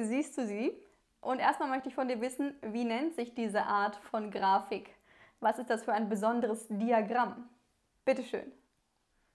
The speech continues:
Genau, Antwort ist wahrscheinlich ganz kurz gewesen, ne? Das ist ein Histogramm,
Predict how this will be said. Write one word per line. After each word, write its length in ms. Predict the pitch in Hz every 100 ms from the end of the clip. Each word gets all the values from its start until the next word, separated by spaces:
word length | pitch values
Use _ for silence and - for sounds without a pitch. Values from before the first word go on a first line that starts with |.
| _ _ _ _ _ _ _ _ _ _ _ _ _ _ _ _ _ _ _ _ _ _ _ _ _ _ _ _ _ _ -
Genau, 600 | 208 240 220 180 - -
Antwort 360 | - 233 226 226
ist 120 | 220
wahrscheinlich 400 | 208 220 254 277
ganz 220 | 254 240
kurz 260 | - 262 262
gewesen, 400 | 254 226 233 226
ne? 180 | 220 330 - -
Das 160 | 214 220
ist 160 | 240
ein 220 | - 208 226
Histogramm, 720 | - 320 330 262 220 175 185